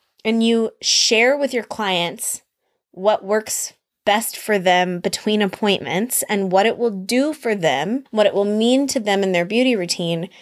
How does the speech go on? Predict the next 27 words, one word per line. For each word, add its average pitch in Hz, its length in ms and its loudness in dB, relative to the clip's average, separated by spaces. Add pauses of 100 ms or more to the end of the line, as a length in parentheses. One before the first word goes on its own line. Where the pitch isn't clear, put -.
(320)
you're 254 240 2
deepening 202 840 -2
your 226 380 2
relationship 247 800 0
with 190 220 -4
the 185 80 0
client. 165 560 -6 (180)
And 277 180 2
while 285 340 4
a 254 80 4
lot 277 360 2
of 320 140 2
us 226 300 2
have 254 800 0
nice, 196 600 -2
deep 214 320 -4
relationships 196 760 0
with 185 140 -4
our 175 120 0
clients 180 580 0 (320)
that 208 100 4
have 202 100 0
been 202 120 0
going 190 240 2
on 185 160 -2
for 208 140 -6
years, 196 800 0